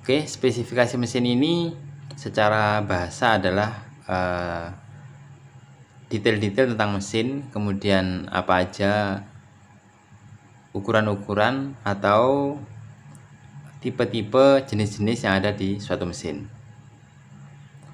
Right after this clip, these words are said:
Pertama, yang bagian A, kita membahas tentang susunan silinder.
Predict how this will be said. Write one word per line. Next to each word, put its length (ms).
Pertama, 640
yang 160
bagian 400
A, 320
kita 320
membahas 400
tentang 240
susunan 400
silinder. 480